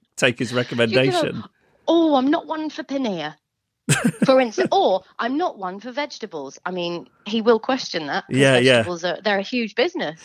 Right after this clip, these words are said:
Speaker 1: And
Speaker 2: How have you got
Speaker 1: especially
Speaker 2: this
Speaker 1: since
Speaker 2: far?
Speaker 1: I am vegetarian and the other thing I would have ordered would have
Speaker 2: <laughs>
Speaker 1: been
Speaker 2: Wasn't
Speaker 1: vegetable based.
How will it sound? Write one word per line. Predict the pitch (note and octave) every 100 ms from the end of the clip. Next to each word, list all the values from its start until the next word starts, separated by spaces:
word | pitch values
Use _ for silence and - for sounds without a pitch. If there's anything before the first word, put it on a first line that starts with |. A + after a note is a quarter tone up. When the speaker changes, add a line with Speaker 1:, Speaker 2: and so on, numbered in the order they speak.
| -
Speaker 1:
And | D#3+
Speaker 2:
How |
have |
you | E3
got |
Speaker 1:
especially | A3 G3 G3 E3+
Speaker 2:
this | -
Speaker 1:
since | E3
Speaker 2:
far? | F3
Speaker 1:
I | D#3+
am | D#3 D#3
vegetarian | C#3+ D3+ C3+ C3 C#3+ C#3 B2 A#2
and | A#2
the | B2+
other | B2+
thing | C3 C#3 B2 A#2
I |
would | A2+ A2+
have | A#2 A#2+
ordered | A#2+ A#2+ G2+
would | A#2
have | A#2
Speaker 2:
<laughs> | -
Speaker 1:
been | A#2
Speaker 2:
Wasn't | C#3 A#2+
Speaker 1:
vegetable | - A2+ A#2+
based. | G2+ A#2+ A2 G#2+ - -